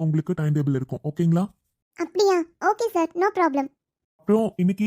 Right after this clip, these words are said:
Speaker 1: சப்ஸ்டிட்யூட் கிளாஸ்லாம் போனீங்கல்ல மேம், எப்படி ஸ்டூடெண்ட்ஸ்லாம் எப்படி பிஹேவ் பண்றாங்க?
Speaker 2: <laughs> சார்,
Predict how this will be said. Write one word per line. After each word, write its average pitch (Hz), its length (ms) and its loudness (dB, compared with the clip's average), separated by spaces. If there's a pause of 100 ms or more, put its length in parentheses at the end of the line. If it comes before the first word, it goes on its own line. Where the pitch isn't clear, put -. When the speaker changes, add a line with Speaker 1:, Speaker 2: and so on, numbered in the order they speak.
Speaker 1:
சப்ஸ்டிட்யூட் 190 380 -4
கிளாஸ்லாம் 190 420 0
போனீங்கல்ல 175 460 2
மேம், 151 140 0 (140)
எப்படி 170 200 -2 (140)
ஸ்டூடெண்ட்ஸ்லாம் 196 500 0
எப்படி 160 180 0
பிஹேவ் 160 260 0
பண்றாங்க? 143 400 0 (540)
Speaker 2:
<laughs> 320 480 -2 (120)
சார், 339 160 4